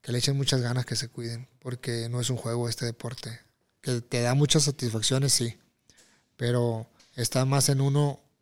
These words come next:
en la mentalidad, lo que te propongas, en lo que tú quieres ser, en lo que tú quieres tener, que lo aproveches. En, en lo personal, hice algo que nunca imaginé porque me propuse hacer y tener algo en la vida, y gracias a Dios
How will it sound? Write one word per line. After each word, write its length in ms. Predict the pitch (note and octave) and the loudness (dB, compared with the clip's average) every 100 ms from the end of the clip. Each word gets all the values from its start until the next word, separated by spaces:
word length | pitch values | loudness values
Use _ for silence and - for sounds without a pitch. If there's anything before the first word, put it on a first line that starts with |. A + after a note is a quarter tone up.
| - | -8
en 140 | B2+ | -2
la 100 | B2+ | 0
mentalidad, 480 | B2 A#2+ B2 B2 B2 | 0 -2 -2 -2 0
lo 120 | C#3+ | 0
que 120 | - | -2
te 140 | - C3 | -4 -4
propongas, 580 | A#2+ A#2 C3 C3+ C3 | -4 -2 0 2 2
en 320 | B2 B2 A#2 A#2+ | 2 -2 -4 -6
lo 140 | A#2+ | -6
que 140 | - | -6
tú 160 | A#2 C3 - | -6 -6 -2
quieres 280 | D3 C#3 - | 2 4 4
ser, 240 | C3+ C#3 | 4 2
en 100 | C#3 | 0
lo 100 | B2+ | -2
que 120 | A#2+ | -4
tú 180 | B2+ C3 | -6 -6
quieres 280 | - C#3 C3+ | -2 0 0
tener, 400 | C3 B2 D3 D3 - _ _ _ _ _ - | -2 0 0 -2 -8 _ _ _ _ _ -6
que 520 | B2 B2 A#2+ A2+ A#2 _ _ _ _ _ _ _ | -2 0 -2 -4 -10 _ _ _ _ _ _ _
lo 100 | B2 | -8
aproveches. 760 | A#2+ B2 A#2+ B2+ A2+ - - - _ _ _ _ - | -6 -4 -2 -2 -2 -4 -6 -10 _ _ _ _ -14
En, 300 | B2 A#2+ A#2+ | -8 -6 -6
en 120 | A#2 | -6
lo 100 | A#2+ | -6
personal, 680 | B2 B2 B2+ B2+ D3 E3+ - _ _ | -4 -2 -2 2 2 0 -6 _ _
hice 280 | - C3 - | -2 2 4
algo 240 | C3+ C#3+ C3 | 4 2 0
que 120 | B2 | -4
nunca 220 | B2 B2 | -4 -2
imaginé 380 | C3 B2 B2 B2 | -2 0 -2 -2
porque 240 | C#3 B2+ | -4 -4
me 120 | B2 | -4
propuse 400 | A#2+ A#2 - B2 | -4 -4 -2 0
hacer 220 | B2+ C3 B2+ | 2 2 0
y 60 | |
tener 260 | B2 A#2+ B2 | -2 -2 0
algo 140 | B2+ | 0
en 60 | B2+ | 0
la 80 | A#2 | 0
vida, 260 | B2+ D3 | 0 0
y 100 | C3 | 0
gracias 340 | B2 B2 B2+ B2+ | -2 -2 0 2
a 40 | |
Dios 300 | C3 C#3 - | 4 2 0